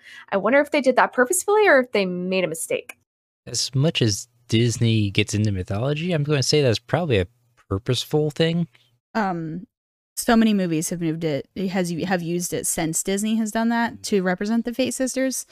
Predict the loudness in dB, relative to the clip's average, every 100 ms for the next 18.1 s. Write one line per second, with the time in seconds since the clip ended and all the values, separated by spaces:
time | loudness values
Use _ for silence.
0 | -20 -20 _ _ -2 0 0 -2 0 -2
1 | 0 0 2 0 -4 -4 -2 -2 -2 -2
2 | -2 -2 -2 -2 -4 -4 -12 _ -12 -8
3 | -2 0 0 2 2 0 0 -4 _ 2
4 | 4 4 2 2 0 0 -2 -2 0 2
5 | 0 -2 -6 -6 -4 -4 -4 -4 -2 -2
6 | -2 -2 -4 -6 _ _ -2 0 2 0
7 | -2 -2 -4 -4 -4 -4 -2 -4 -4 -2
8 | -2 0 -2 -4 -6 -4 0 2 2 2
9 | 2 0 0 -4 _ 0 0 0 0 0
10 | 0 -4 -6 -4 -4 -2 -6 -8 -14 -20
11 | _ _ _ 2 4 4 2 2 0 -4
12 | 0 4 6 6 2 0 4 4 4 0
13 | -2 -2 0 0 0 0 -2 -2 -4 0
14 | -2 0 -2 0 0 -2 -4 -2 0 0
15 | 2 4 4 4 0 0 2 2 0 0
16 | -2 -2 -2 -2 0 0 0 -2 0 0
17 | -2 -6 -6 -8 -8 -8 -8 -8 -8 -8
18 | -12